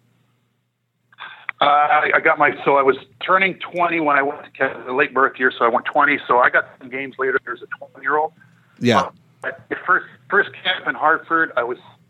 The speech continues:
Speaker 1: sixty and I was over two hundred pounds. I don't think I ate two weeks before I went to camp. I was so lean and skinny, and so it, it took me till I was probably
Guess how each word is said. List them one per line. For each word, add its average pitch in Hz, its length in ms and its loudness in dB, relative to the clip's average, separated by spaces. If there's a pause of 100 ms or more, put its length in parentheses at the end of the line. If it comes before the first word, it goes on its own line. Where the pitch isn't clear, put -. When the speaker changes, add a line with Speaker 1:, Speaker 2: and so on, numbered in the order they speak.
(240)
Speaker 1:
sixty - 220 -6
and 139 80 0
I 123 40 0
was - 80 -14
over 147 220 2
two 147 240 -6
hundred 131 260 2
pounds. 127 340 0 (140)
I 135 80 2
don't 143 140 -6
think 139 180 -10
I 123 80 -4
ate 135 260 -6 (140)
two 135 120 -10
weeks 131 200 -8
before - 240 -2
I 117 40 4
went 117 120 0
to - 80 -20
camp. 127 280 0
I 117 40 4
was 110 200 -2
so 127 320 0
lean 127 340 -2
and 120 160 -2
skinny, 131 320 0
and 117 180 -2 (520)
so 120 280 2 (200)
it, 143 260 2
it 151 200 2
took 185 200 2
me 156 340 2 (300)
till 139 140 4
I 135 40 4
was 131 140 0
probably 156 300 0